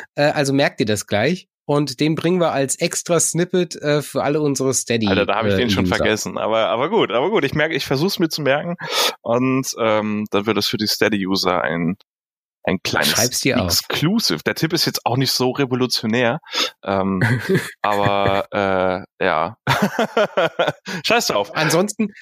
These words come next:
Speaker 1: ansonsten entweder Steady mit, Fördermitglied werden oder jemanden kennen, der Fördermitglied ist. Der kann's euch erzählen.
Speaker 2: Ja.
Speaker 1: Okay, unabhängig von, von allem, oder ihr f-,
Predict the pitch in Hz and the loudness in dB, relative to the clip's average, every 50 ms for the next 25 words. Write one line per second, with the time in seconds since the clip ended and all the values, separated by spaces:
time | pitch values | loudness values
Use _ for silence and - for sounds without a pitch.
0 | - - - 151 147 185 190 196 202 180 175 170 156 147 - - 175 196 208 196 | -18 -6 -4 0 0 0 2 2 2 2 2 0 0 0 0 0 0 2 2 2
1 | 196 196 196 165 147 - 180 190 208 202 202 190 190 196 180 165 175 170 170 180 | 2 0 -2 -4 -2 0 0 2 2 2 0 0 0 -2 0 2 2 2 2 0
2 | - - 202 254 277 208 151 143 160 220 240 - _ - 151 220 226 214 185 196 | -2 -2 0 0 2 2 4 2 2 2 -2 -4 _ -2 0 2 2 2 2 0
3 | 190 - - 165 175 180 170 151 156 147 - - 143 139 135 131 131 123 - 127 | -2 0 0 0 2 2 2 2 0 0 0 0 2 2 2 2 2 0 0 -2
4 | 123 - - 87 - - - _ - 185 180 156 147 139 135 110 104 95 - - | -2 -2 -2 -2 -2 -2 -4 _ -2 0 0 2 0 2 0 0 0 -2 -2 -4
5 | 78 73 - - - - - - 202 - 202 202 220 247 277 214 196 233 240 233 | -6 -2 0 0 0 2 0 -2 -2 0 0 0 2 0 0 2 2 0 0 0
6 | - - 202 202 190 165 - 170 160 104 131 147 190 233 269 247 - - 151 156 | 0 0 0 0 0 0 0 -2 0 0 2 2 2 2 0 0 0 0 2 2
7 | 147 120 120 117 - - - | 4 2 0 -2 -2 -6 -2